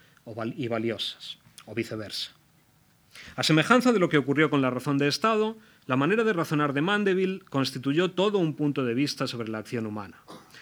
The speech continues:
Un punto de vista cercano al de Maquiavelo, aunque diferenciado en sus propósitos, políticos los del florentino,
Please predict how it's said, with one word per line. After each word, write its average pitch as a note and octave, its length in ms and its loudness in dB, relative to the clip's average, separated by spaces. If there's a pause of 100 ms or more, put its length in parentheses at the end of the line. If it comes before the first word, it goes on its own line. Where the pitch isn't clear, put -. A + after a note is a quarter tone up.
(180)
Un G3+ 140 0
punto A#3 240 4
de F3+ 80 6
vista G#3 360 0
cercano D#3+ 500 2
al C3 80 2
de A#2+ 80 0
Maquiavelo, D3+ 720 0
aunque F#3+ 360 0
diferenciado A#2 720 -4
en A2 80 -8
sus A2+ 200 -10
propósitos, A#2+ 840 -2 (380)
políticos A#2+ 580 -2
los A#2 540 -8
del A2 120 -6
florentino, D3 640 0